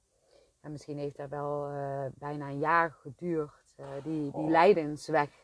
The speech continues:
Speaker 1: zeg maar. Want dat is natuurlijk wel echt heel erg pijnlijk geweest.
Speaker 2: Jeetje, ja, zo heftig.
Speaker 1: Ja, en bizar, hè? En je
Speaker 2: Ja.
Speaker 1: zou je eigenlijk afvragen van, goh, hoe kan dat dan zo gaan, hè? Maar ja, het zal toch ergens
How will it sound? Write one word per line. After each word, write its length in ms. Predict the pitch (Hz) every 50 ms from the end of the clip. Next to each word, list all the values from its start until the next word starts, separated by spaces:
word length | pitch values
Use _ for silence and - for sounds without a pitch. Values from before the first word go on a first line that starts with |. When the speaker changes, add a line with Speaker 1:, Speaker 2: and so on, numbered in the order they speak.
| -
Speaker 1:
zeg 360 | - 127 - 156 143 139 - -
maar. 320 | 151 139 123 127 160 160
Want 220 | 143 143 147 139
dat 120 | - 147 -
is 160 | - 156 -
natuurlijk 540 | 156 151 143 - - 175 160 156 147 139 -
wel 300 | 131 127 131 139 139 - _
echt 220 | - 147 - _
heel 240 | 151 165 202 233 -
erg 280 | - - 147 147 -
pijnlijk 460 | _ 196 202 226 226 202 151 143 - _ _
geweest. 560 | - 131 135 131 131 135 131 - _ _ _ _ _ _ _ _ _ _ _ _ _ _ _ _
Speaker 2:
Jeetje, 360 | 214 214 202 196 - - 214
ja, 200 | 202 196 196 196 190
zo 200 | 185 220 220 220
heftig. 200 | 226 233 247 156
Speaker 1:
Ja, 120 | 156 151 -
en 200 | - 151 156 143
bizar, 420 | - 180 160 160 208 226 233 165
hè? 320 | - - 151 180 233 233 208
En 140 | 175 151 147
je 60 | 151
Speaker 2:
Ja. 80 | 147 147
Speaker 1:
zou 200 | 175 160 156 156
je 60 | 151
eigenlijk 320 | 143 151 156 143 - 156 -
afvragen 440 | - - - 156 156 151 151 151 143
van, 460 | - 151 151 151 151 151 151 147 143
goh, 520 | - - - - - - 165 170 156 151 - _ _ _ _ _ _ _ _ _ _ _ _ _ _ _ _
hoe 160 | _ 151 160 -
kan 300 | - 208 208 214 208 190
dat 240 | 175 170 170 165 156
dan 280 | 170 165 165 165 156
zo 220 | 139 170 165 160 147
gaan, 420 | - 196 202 226 202 160 143 143
hè? 220 | 139 143 160 185 190 165
Maar 140 | 156 151 151
ja, 220 | 170 190 180 - -
het 180 | - 147 -
zal 240 | - 165 170 160 156 -
toch 200 | - 220 214 -
ergens 640 | - - - 170 165 160 151 139 160 143 147 - -